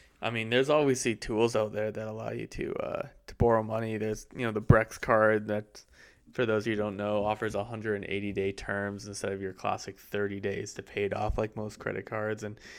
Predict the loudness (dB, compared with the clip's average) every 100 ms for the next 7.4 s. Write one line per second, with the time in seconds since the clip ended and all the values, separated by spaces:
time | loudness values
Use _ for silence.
0 | -20 -16 0 4 6 4 0 -2 4 4
1 | 2 -4 -6 -6 -4 -4 -2 -2 -4 -8
2 | -8 0 4 4 4 2 4 4 2 4
3 | 6 6 4 2 2 0 2 4 4 4
4 | 2 0 -2 -4 -16 -20 -20 _ -4 0
5 | 0 0 -2 -4 6 8 8 6 0 4
6 | 10 12 12 10 10 10 10 8 10 8
7 | 8 8 10 8